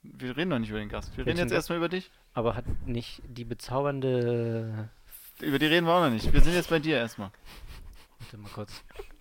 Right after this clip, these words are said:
Speaker 1: <laughs> Noch ist hier niemand. Nur du und ich. Das Studio ist leer, das Studiopublikum
Speaker 2: Aber
Speaker 1: sitzt da.
Speaker 2: hat das Intro nicht schon irgendwas?
Speaker 1: Das Intro hat stattgefunden, aber noch bist nur du reingekommen, hast
Speaker 2: Ach so.
Speaker 1: gewunken, die Leute haben applaudiert <laughs> und du hast hier ein Soundboard gesetzt und jetzt unterhalten wir beide uns. So ist richtig.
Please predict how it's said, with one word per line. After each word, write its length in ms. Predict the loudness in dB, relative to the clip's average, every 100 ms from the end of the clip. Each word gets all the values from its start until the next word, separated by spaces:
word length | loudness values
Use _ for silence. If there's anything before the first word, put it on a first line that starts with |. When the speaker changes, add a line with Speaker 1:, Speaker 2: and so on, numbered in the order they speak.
| -20
Speaker 1:
<laughs> 640 | -20 -20 -18 -20 -18 -12 2
Noch 140 | 2
ist 80 | 4
hier 120 | 2
niemand. 340 | 4 4 2 4
Nur 160 | 4
du 160 | 6 6
und 80 | 6
ich. 180 | 0 0
Das 120 | -2
Studio 240 | 4 4
ist 120 | 4 6
leer, 200 | 6 6
das 80 | 4
Studiopublikum 600 | -2 0 -2 -2 0 0
Speaker 2:
Aber 80 |
Speaker 1:
sitzt 240 | 0 -6 0
da. 240 | 2 0 -4
Speaker 2:
hat 140 | -2
das 100 | -2 -4 -8
Intro 300 | -8 -4 -4
nicht 160 | -4 -6
schon 260 | -10 -10
irgendwas? 360 | -12 -10 -10 -8
Speaker 1:
Das 120 | -8
Intro 200 | -4 0
hat 100 | 0
stattgefunden, 540 | 2 0 0 -6 -4 -2
aber 300 | 0 0 0
noch 320 | -6 -2 -4
bist 200 | -2 -8
nur 100 | -4
du 80 | -2
reingekommen, 480 | 2 0 0 -4 -2
hast 100 | -4
Speaker 2:
Ach 40 | -2
so. 60 |
Speaker 1:
gewunken, 400 | 0 0 0 -8 -10 -8
die 60 | 0
Leute 240 | 2 2
haben 100 | 0
applaudiert 560 | -2 -2 -4 -2 -6 -8
<laughs> 40 | -4
und 100 | -2 2
du 100 | 2
hast 120 | 2
hier 80 | -4
ein 100 | 0
Soundboard 400 | 0 0 -2 -4
gesetzt 340 | -4 -4 -4
und 80 | -6
jetzt 140 | -6
unterhalten 340 | -4 -4 -4 -4
wir 80 | -4
beide 220 | -4 -4
uns. 120 | -6 -6 -8 -6 -4 -4 -6 -6 -6 -2
So 80 | -2
ist 120 | -2
richtig. 220 | -2 -2